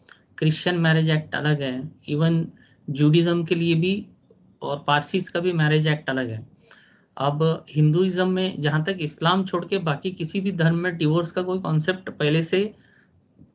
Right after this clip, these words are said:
धार्मिक रूप से मौजूद नहीं था, Islam छोड़ के। तो वहाँ पे बड़े सारे section है वहाँ पे,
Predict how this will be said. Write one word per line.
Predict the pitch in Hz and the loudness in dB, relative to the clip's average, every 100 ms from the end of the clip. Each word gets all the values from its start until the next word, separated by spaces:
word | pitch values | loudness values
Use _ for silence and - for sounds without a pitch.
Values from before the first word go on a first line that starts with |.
| _ _ 151 | _ _ -2
धार्मिक | 151 147 151 202 202 | 0 2 0 -2 -4
रूप | 196 | -4
से | - | -2
मौजूद | 202 175 165 190 | -2 -2 -2 -4
नहीं | 175 180 180 | -2 -2 -2
था, | 139 123 131 | -4 -8 -10
Islam | - - 165 170 | -12 0 2 2
छोड़ | 160 139 | 0 -4
के। | - 127 - _ _ _ _ _ _ - | -6 -14 -14 _ _ _ _ _ _ -10
तो | 185 | -4
वहाँ | 165 165 165 | -2 -2 -2
पे | 196 196 214 - _ _ _ _ _ _ - | -4 -6 -8 -16 _ _ _ _ _ _ -8
बड़े | 160 151 175 | 0 2 2
सारे | 185 170 175 | 0 -4 -6
section | - 151 - - 196 | -4 -4 -4 -4 -2
है | 190 | 0
वहाँ | 170 151 135 | 0 0 -2
पे, | 143 185 - | -6 -6 -12